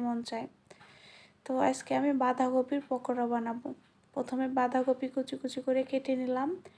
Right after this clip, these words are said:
তারপরে পেঁয়াজ কাঁচামরিচগুলো কুচি কুচি করে কেটে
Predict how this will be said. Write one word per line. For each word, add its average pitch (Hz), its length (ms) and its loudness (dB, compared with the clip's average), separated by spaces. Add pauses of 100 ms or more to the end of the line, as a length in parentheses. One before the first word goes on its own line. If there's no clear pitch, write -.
(240)
তারপরে 254 320 -2 (100)
পেঁয়াজ 262 260 4 (100)
কাঁচামরিচগুলো 262 800 -2 (680)
কুচি 269 260 -4
কুচি 262 200 -8
করে 262 220 2
কেটে 269 180 0